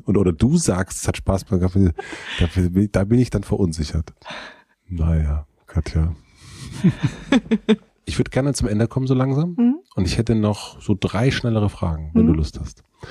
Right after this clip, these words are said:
Speaker 1: Was denken andere über dich, was nicht stimmt? Da wir gerade bei der Wahrheit sind.
Speaker 2: Dass ich total selbstsicher bin.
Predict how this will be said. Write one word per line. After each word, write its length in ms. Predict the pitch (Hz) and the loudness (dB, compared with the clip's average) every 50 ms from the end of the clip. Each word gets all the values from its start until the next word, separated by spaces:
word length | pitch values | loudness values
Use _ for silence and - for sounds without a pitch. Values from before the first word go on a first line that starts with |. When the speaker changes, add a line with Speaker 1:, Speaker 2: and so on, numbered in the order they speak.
| - - - - - - - - _ _ _ - | -16 -16 -14 -16 -16 -18 -20 -20 _ _ _ -4
Speaker 1:
Was 200 | - 107 107 - | -4 -4 -2 0
denken 240 | - 127 139 139 131 | 0 0 0 0 0
andere 200 | 123 120 117 117 | 0 2 4 4
über 140 | 110 110 104 | 4 4 2
dich, 240 | 104 98 - - | 0 -4 -4 -4
was 340 | - 101 92 - - - - - _ _ _ _ | -4 -4 -4 -4 -8 -10 -12 -16 _ _ _ _
nicht 480 | - - - 95 92 90 90 87 - - | -16 -12 -8 -2 0 2 2 2 0 -2
stimmt? 320 | - - 78 69 69 - - - - - - - _ _ _ _ _ _ | -4 -4 -4 -4 -4 -8 -10 -12 -14 -16 -18 -20 _ _ _ _ _ _
Da 120 | - 80 73 | -6 -4 -2
wir 80 | 73 | -2
gerade 160 | 73 - - - | -2 -4 -4 -6
bei 80 | - - | -4 -6
der 120 | 69 69 | -6 -6
Wahrheit 300 | 71 - - - 71 - | -6 -8 -10 -10 -12 -12
sind. 240 | - 73 78 - - _ _ _ _ _ _ _ _ _ _ _ _ _ _ _ _ _ _ _ _ - | -12 -12 -12 -14 -16 _ _ _ _ _ _ _ _ _ _ _ _ _ _ _ _ _ _ _ _ 2
Speaker 2:
Dass 140 | 220 208 196 | 2 4 4
ich 100 | 196 - | 4 2
total 320 | 214 196 - - 196 185 | 2 0 2 2 0 2
selbstsicher 480 | 170 170 165 - - 165 165 - 202 202 | 2 0 -2 -2 -4 -8 -6 -4 0 0
bin. 240 | 214 240 294 302 | 2 2 0 0